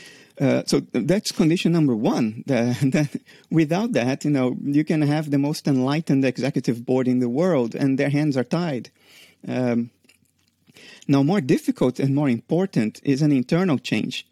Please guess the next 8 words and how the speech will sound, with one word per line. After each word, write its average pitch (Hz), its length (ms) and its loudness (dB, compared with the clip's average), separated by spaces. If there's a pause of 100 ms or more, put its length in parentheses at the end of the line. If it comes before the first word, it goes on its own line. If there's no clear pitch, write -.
Uh, 117 220 0 (420)
we 175 440 0 (640)
are 139 320 0
suffering 135 720 -2
from 117 580 -2 (1900)
a 135 320 0 (200)
psychic 165 500 -2
health 131 480 -2